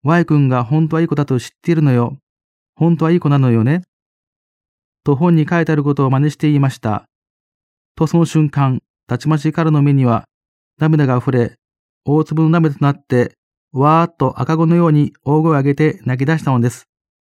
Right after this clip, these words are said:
どんなに注意されても叱られても泣いたことがない、初めての彼の涙に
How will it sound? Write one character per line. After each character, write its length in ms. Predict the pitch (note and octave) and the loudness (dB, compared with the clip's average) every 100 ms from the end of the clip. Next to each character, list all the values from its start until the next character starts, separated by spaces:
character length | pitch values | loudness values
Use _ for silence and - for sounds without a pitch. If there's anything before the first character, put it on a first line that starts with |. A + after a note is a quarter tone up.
| _ _ _ _ _ _ | _ _ _ _ _ _
ど 160 | C3 E3 | 0 2
ん 60 | |
な 100 | D#3 | 2
に 100 | D3 | 0
注 180 | C#3 E3 | 0 0
意 40 | |
さ 100 | D#3 | 0
れ 100 | C#3+ | -2
て 120 | C#3+ C#3 | 0 0
も 260 | C3 C3 - | 0 -4 -10
叱 200 | - - | -10 -4
ら 100 | D3+ | -2
れ 60 | D3+ | 0
て 100 | D#3 | 0
も 140 | C#3+ | 2
泣 160 | C3+ D#3+ | 2 0
い 20 | |
た 120 | E3 | -2
こ 80 | D#3 | -2
と 100 | D#3 | 0
が 120 | C#3+ | 2
な 140 | C3+ C3 | 2 0
い、 140 | A#2 - _ _ _ _ _ _ | -2 -8 _ _ _ _ _ _
初 220 | C#3+ D#3+ | -2 0
め 80 | F3 | 2
て 80 | |
の 180 | D#3+ D3 C3+ | 2 0 0
彼 180 | D#3 D3+ | -2 0
の 60 | |
涙 240 | D3 D3 C3+ | 2 2 2
に 260 | C3 B2+ | 0 -2